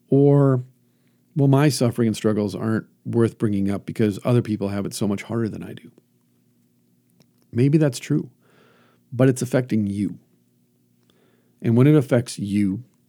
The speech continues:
it hits different. It's just the honest truth. Doesn't mean we can't sympathize with others.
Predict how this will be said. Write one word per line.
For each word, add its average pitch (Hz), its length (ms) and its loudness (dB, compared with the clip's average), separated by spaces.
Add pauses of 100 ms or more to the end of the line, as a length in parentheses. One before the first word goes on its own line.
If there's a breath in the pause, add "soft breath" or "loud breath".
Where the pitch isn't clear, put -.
(340)
it 107 140 0
hits 170 220 -2
different. - 380 -12 (920)
It's - 140 -20
just 123 220 -6 (220)
the 101 100 -8
honest 117 280 -2
truth. - 380 -6 (800 soft breath)
Doesn't 117 200 2
mean 127 140 6
we 120 80 4
can't 113 260 -2
sympathize 113 720 -4
with - 160 -8
others. - 500 -8